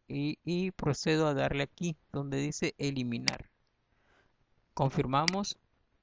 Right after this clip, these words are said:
y ya está eliminado. Bien, lo voy a volver a subir.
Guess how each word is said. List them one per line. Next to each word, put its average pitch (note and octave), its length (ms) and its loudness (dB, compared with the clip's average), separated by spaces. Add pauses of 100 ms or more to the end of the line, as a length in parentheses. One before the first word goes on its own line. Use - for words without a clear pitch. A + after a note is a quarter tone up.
(120)
y D3 140 -4
ya C#3+ 100 0
está C#3 180 -2
eliminado. A#2+ 720 -6 (880)
Bien, C#3 240 0 (140)
lo C#3+ 160 2
voy D#3+ 200 8
a F3+ 80 10
volver C#3+ 360 6
a C#3 60 6
subir. D#3+ 440 4